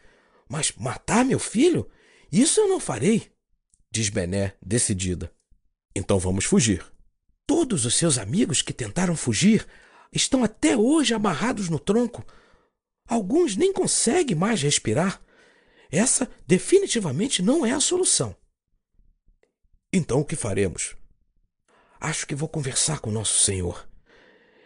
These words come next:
Ele sempre teve muita atenção por mim. Creio que ele não vai deixar a senhora me fazer algum mal. Isso é muito arriscado,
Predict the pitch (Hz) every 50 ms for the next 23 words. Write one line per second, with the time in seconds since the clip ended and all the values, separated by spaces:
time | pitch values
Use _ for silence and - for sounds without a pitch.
0 | - - 180 185 180 - - - 320 330 - 156 123 - - 185 160 139 123 117
1 | 151 208 - - 131 - - 113 104 - - - 123 104 - 104 - 98 107 101
2 | 90 - _ _ _ _ _ _ _ _ _ _ _ _ _ - 214 214 233 233
3 | 220 - - 208 190 196 196 202 185 151 180 170 156 156 135 - - 139 123 117
4 | - - - 113 107 110 113 107 101 104 101 - 107 98 95 107 104 107 95 101
5 | 101 95 85 71 - - - - - _ _ _ _ _ _ _ _ _ _ _
6 | - _ _ _ _ _ _ _ _ _ _ _ _ _ - 90 - - - 87
7 | 80 80 82 92 101 104 - - 80 78 - - - - - 85 87 87 - 78
8 | 82 85